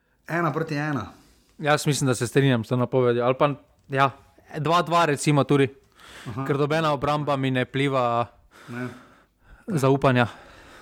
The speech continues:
Speaker 1: In pa še ob sedemnajst trideset zadnja tekma kroga, Domžale, Tabor, Sežana.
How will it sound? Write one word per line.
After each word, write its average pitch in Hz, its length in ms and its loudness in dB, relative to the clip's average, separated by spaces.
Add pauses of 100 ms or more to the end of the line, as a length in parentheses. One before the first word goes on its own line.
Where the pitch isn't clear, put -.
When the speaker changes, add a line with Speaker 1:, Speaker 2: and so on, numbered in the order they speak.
(120)
Speaker 1:
In 180 180 -2
pa 190 140 -2
še - 180 -4
ob 170 100 0
sedemnajst 165 420 -4
trideset 170 340 -2
zadnja 147 240 -2
tekma 143 260 -6
kroga, 151 300 -2
Domžale, 131 460 0
Tabor, 139 300 0
Sežana. 147 580 -4